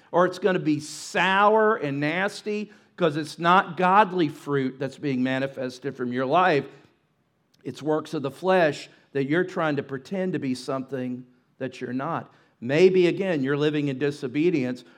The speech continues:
or maybe you've never been regenerated and you've never been saved.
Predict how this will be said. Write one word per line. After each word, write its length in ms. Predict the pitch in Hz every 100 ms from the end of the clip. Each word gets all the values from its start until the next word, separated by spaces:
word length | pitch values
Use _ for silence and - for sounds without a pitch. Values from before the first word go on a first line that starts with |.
| -
or 100 | 135
maybe 640 | 131 165 247 160 147 151 -
you've 280 | - 190 196
never 300 | 180 208 185
been 220 | 151 147
regenerated 800 | 147 135 135 165 185 143 131 139
and 220 | 139 135 147
you've 140 | 156
never 260 | 156 185 151
been 200 | 139 143
saved. 600 | - 202 240 214 -